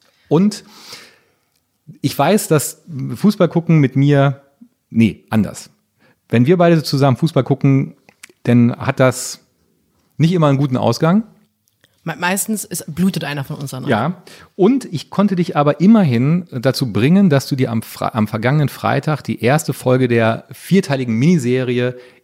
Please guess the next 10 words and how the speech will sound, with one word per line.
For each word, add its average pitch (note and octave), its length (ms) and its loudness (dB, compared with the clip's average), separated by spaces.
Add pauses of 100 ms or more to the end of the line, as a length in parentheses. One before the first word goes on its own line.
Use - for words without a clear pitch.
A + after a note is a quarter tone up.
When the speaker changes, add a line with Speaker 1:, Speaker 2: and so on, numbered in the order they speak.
Speaker 1:
Inside C#3 640 0
B B2+ 160 0
V B2 160 -4
B F#2 440 0 (100)
angeschaut F2 580 -6
hast, - 400 -8
die A#2+ 200 -4
bei G#2+ 360 0
Amazon A2 340 -2
Prime G2+ 460 -2